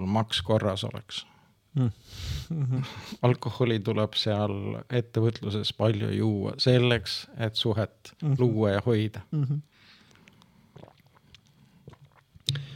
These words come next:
Speaker 2: No põhimõtteliselt need on ju, noh, ütleme, samasu-, sarnased ja samasugused, öö, oskused, mida on vaja ka, noh, läänes vist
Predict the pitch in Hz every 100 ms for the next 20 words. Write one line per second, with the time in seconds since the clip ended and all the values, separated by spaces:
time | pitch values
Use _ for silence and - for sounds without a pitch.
0 | - 151 208 196 147 143 151 156 151 147
1 | 151 147 - 147 139 127 120 - _ _
2 | _ _ - 170 170 143 147 - 180 170
3 | 156 - 143 147 156 156 147 143 143 147
4 | 147 - 147 147 143 147 147 147 143 143
5 | 143 143 143 - - _ _ - 180 -
6 | 131 143 143 143 139 147 143 135 147 139
7 | - _ _ _ _ _ _ - - 151
8 | - _ 165 170 147 127 - - -